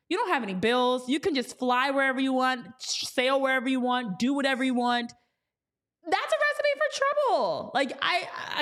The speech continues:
I, so I love the fact that certain people like a LeBron James have been able to handle that well, because that's a <laughs> lot.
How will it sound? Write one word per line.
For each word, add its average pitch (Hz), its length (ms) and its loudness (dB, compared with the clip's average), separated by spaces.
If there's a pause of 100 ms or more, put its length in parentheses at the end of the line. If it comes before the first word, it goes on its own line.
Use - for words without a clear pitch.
(380)
I, - 40 -4
so 285 160 0
I 330 300 2
love 277 440 0
the 254 80 -2
fact 208 340 0
that 180 280 0
certain 226 460 -2
people 190 400 -2
like 202 180 0
a 226 40 0
LeBron 196 440 0
James 202 260 -2
have 208 100 -2
been 208 80 0
able 202 160 -2
to 185 80 -2
handle 208 280 0
that 185 200 0
well, 180 280 2
because 196 380 -2
that's - 340 -2
a 208 100 4
<laughs> - 40 0
lot. 233 80 -4